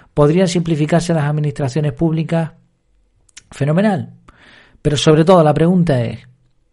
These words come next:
¿qué podemos hacer tú y yo para usar nuestro tiempo mejor que antes? Me da la impresión de que la organización personal será más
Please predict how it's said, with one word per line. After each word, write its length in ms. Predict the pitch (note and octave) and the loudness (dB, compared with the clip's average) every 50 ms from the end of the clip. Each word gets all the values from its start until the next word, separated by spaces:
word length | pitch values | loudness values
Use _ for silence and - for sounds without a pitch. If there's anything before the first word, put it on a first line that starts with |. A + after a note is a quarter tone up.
| _ _ | _ _
¿qué 160 | - G#3+ A3 | 4 6 6
podemos 400 | G#3 G#3+ G3 F#3 E3+ E3 C#3+ C#3 | 6 4 2 2 0 0 -2 -4
hacer 300 | C#3 B2 - C#3+ B2 A#2+ | -6 -4 -2 -4 -4 -4
tú 340 | - - G3+ F#3 E3 F3 - | -4 -2 -2 -2 -2 -4 -4
y 180 | - E3 D3 D3 | -4 -4 0 2
yo 340 | D#3 F3+ G#3 B3 C#4 - - _ _ _ _ _ _ _ _ _ _ | 2 2 2 2 -2 -10 -20 _ _ _ _ _ _ _ _ _ _
para 220 | - C#3 C3+ C3+ | -2 0 0 0
usar 320 | C#3 C3 - - F3 E3 | 0 0 0 0 0 0
nuestro 320 | D3+ D3 C3 B2 D3 D3 C3+ | 0 -2 -4 -2 0 0 0
tiempo 340 | B2+ E3 F#3+ F#3+ F3 G#3 F#3 | 2 0 0 0 -2 -4 -4
mejor 320 | E3 C3+ A#2 C3 C#3 B2 | -2 -2 -2 -2 -4 -6
que 140 | B2 A#2 A2 | -6 -8 -8
antes? 380 | G2+ F#2+ F#2+ F2+ - D#3+ - - _ _ _ _ _ _ _ _ _ _ _ _ _ _ _ _ - - - _ _ _ _ _ _ _ _ _ _ _ _ | -8 -10 -12 -14 -16 -18 -20 -20 _ _ _ _ _ _ _ _ _ _ _ _ _ _ _ _ -20 -20 -20 _ _ _ _ _ _ _ _ _ _ _ _
Me 380 | - D#3+ C#3 C#3+ C#3+ C#3+ D3 D3+ | -8 -6 -4 -2 0 0 2 4
da 160 | F3 G#3 A#3 | 4 4 4
la 100 | A#3 A3+ | 2 2
impresión 720 | G#3+ E3+ E3+ E3+ D#3+ C3+ - - F#3+ G#3 A#3 B3 B3+ - _ _ _ | 2 2 2 0 0 0 2 2 2 2 2 0 -4 -10 _ _ _
de 180 | C#3+ D#3 D3 | -2 -2 0
que 80 | C3+ D#3+ | 2 2
la 80 | D#3 | 2
organización 580 | D3+ D3 C#3+ D3+ D3 B2+ C#3+ C#3 B2+ F#3 F#3 F3 | 2 2 0 0 0 0 -2 -2 0 0 -2 0
personal 520 | F3 E3+ D#3 - - D3 C#3+ D#3 E3 F3 | 0 -2 -2 -2 -2 -2 0 0 0 -2
será 420 | E3+ E3+ - D3 D3 D#3 E3+ E3+ - - | -2 -2 -2 -2 -2 -2 -4 -6 -6 -6
más 400 | C#3+ C#3+ D#3+ F#3 F3+ E3+ F3 | -2 0 0 0 0 -2 -4